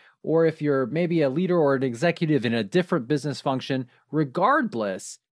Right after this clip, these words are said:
this topic I think is important,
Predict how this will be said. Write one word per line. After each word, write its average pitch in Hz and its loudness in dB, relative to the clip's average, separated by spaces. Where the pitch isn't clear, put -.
this 139 -2
topic 180 0
I 139 0
think 170 -2
is 135 0
important, - -4